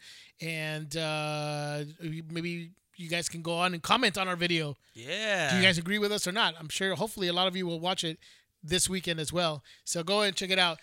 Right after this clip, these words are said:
Speaker 2: Hey,
Speaker 1: Don't
Speaker 2: and
Speaker 1: forget
Speaker 2: at that point, look, spoilers are gonna be like, uh, like, nothing's gonna be off limits, dude. So if you guys go on there and you guys ask any question,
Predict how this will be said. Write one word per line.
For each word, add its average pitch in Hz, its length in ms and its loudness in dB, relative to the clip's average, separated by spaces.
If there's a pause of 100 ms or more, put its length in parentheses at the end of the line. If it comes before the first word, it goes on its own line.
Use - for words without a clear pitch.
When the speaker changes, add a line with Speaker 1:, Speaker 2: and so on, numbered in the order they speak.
(160)
Speaker 2:
Hey, 220 100 6
Speaker 1:
Don't 220 80 10
Speaker 2:
and 190 100 4
Speaker 1:
forget 233 140 8
Speaker 2:
at 254 60 4
that 277 180 8
point, 285 260 4
look, 185 280 2
spoilers 311 880 0 (300)
are 175 120 0
gonna 180 220 2
be 175 240 2
like, 139 560 2 (560)
uh, 147 140 -2
like, 135 320 -2 (200)
nothing's 208 320 2
gonna 214 100 0
be 190 120 2
off 160 280 -2
limits, 165 360 -2
dude. 139 220 -6
So 147 80 -6
if 135 100 -6
you 180 80 -4
guys 220 180 -2
go 214 160 0
on 185 220 -2
there 127 420 -2 (360)
and 127 120 -6
you 151 80 4
guys 151 160 2
ask 147 480 -2
any 160 220 0
question, 127 720 -4